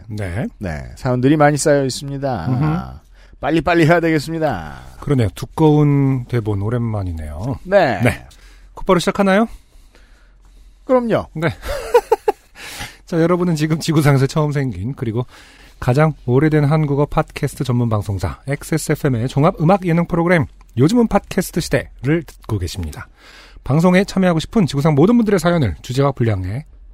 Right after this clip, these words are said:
Speaker 1: 관계없이 모두 환영합니다. 당신 혹은 주변 사람들의 진한 인생 경험 이야기를 적어서 요즘은 팟캐스트 시대 이메일 엑스에스에프엠 이십오 골뱅이 지메일 닷컴, 조땜이 묻어나는 편지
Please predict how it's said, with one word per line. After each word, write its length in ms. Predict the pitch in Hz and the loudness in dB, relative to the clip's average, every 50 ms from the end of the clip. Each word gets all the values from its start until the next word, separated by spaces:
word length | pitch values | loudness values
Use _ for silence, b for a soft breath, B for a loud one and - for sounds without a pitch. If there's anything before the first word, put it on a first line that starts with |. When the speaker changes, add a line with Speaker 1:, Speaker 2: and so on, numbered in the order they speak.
| - - - - - - - - - | -20 -20 -20 -20 -20 -20 -20 -16 -8
Speaker 1:
관계없이 520 | - - 117 127 135 185 175 151 - - | -2 0 2 4 4 2 2 2 0 0
모두 200 | 135 123 123 127 | 0 2 2 2
환영합니다. 520 | 135 147 135 117 92 80 78 - - - - - - B B B B B B B B B B B | 0 0 0 -2 -4 -6 -8 -12 -14 -18 -20 -20 -20 B B B B B B B B B B B
당신 360 | - 139 160 165 - 220 220 | 2 2 2 4 6 6 6
혹은 220 | 190 202 208 220 190 | 6 6 4 2 2
주변 180 | 170 180 190 180 | 2 2 0 2
사람들의 420 | - 180 170 170 170 170 175 180 | 2 0 0 0 0 0 0 -2
진한 280 | - - 214 208 208 208 | -2 0 0 2 2 2
인생 380 | 180 160 165 175 156 190 185 180 | 2 0 0 0 0 0 0 0
경험 300 | 160 160 156 156 156 151 | 0 0 0 0 0 0
이야기를 260 | 147 143 135 139 139 | -2 -2 -2 -2 -2
적어서 400 | - 127 110 117 113 180 185 135 110 | -2 -2 -2 0 2 2 2 2 2
요즘은 280 | 123 135 151 180 185 180 | 0 0 2 2 2 2
팟캐스트 600 | - 190 185 - - - 185 170 - - - 185 | 2 0 0 -2 -2 -2 -2 -2 -4 -6 -6 -6
시대 200 | 160 - - 175 | -4 0 2 2
이메일 560 | 160 147 160 185 190 190 202 202 190 135 92 98 | 4 4 2 2 2 4 4 2 2 0 -2 -2
엑스에스에프엠 720 | 110 143 - - - - 180 170 - 175 160 - 170 156 143 | -2 -2 -2 -2 -2 0 0 0 2 0 0 2 2 2 2
이십오 380 | 151 143 - 143 113 117 139 | 2 0 0 0 0 0 2
골뱅이 380 | 139 123 101 95 107 113 131 131 | 2 0 2 2 2 2 2 0
지메일 560 | - - - 117 123 127 123 120 123 131 139 | -2 -4 -2 -2 0 0 0 2 0 0 0
닷컴, 480 | 127 123 - - - - - 156 139 90 B B B B B B B B B | 0 -2 -4 -6 -6 -2 -2 -2 -2 -2 B B B B B B B B B
조땜이 500 | B - 123 120 - - 123 113 113 113 | B -4 -4 -2 0 0 2 2 4 4
묻어나는 480 | 113 120 131 135 135 131 123 120 123 123 | 2 2 2 2 2 2 2 2 2 2
편지 520 | - - 147 139 135 127 110 113 113 98 | 2 2 2 2 2 0 0 0 -2 -2